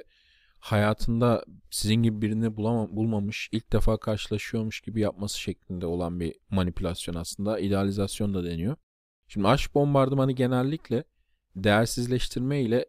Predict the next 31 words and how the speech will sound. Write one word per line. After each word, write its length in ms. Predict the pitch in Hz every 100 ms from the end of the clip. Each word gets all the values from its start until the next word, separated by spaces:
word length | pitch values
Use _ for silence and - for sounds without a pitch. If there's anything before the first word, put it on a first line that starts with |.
| 104 101
döngü 280 | 107 123
olarak 420 | 127 90 90 92 -
geliyor. 280 | 80 73
Yani 260 | 90 101 101
önce 340 | 95 117 113
aşk 280 | - 117 -
bombardımanı 580 | 107 107 107 107 101 107
oluyor. 360 | 110 101 101 147 _ _ _ _ _
Harika 560 | - 101 98 - 135
bir 120 | 117 -
ilişki 420 | - 98 - 95
yaşıyorsunuz 800 | 90 - 92 - 90 95 - _ _ _ -
birkaç 400 | 101 - 95 92
ay 120 | - _ _ _ _ _ _ _
en 160 | 98 98
fazla. 440 | - 85 80 - - _ _ _ _ -
Ondan 320 | 92 123 151
sonra 320 | - 135 127
birdenbire 520 | 135 139 123 101 90
düğmeye 360 | 101 104 123 117
basılmış 500 | 113 - 127 170 -
gibi 200 | 131 147
bir 120 | -
değersizleştirme 880 | 131 135 - 131 135 - - 135 127
başlıyor. 400 | 98 - 92 101
Birdenbire 460 | 113 123 127 127
size 240 | 120 - 113
pislik 400 | - - - -
gibi 200 | 101 95
davranmaya 500 | 90 87 82 80 80
başlıyor. 440 | 87 - - 76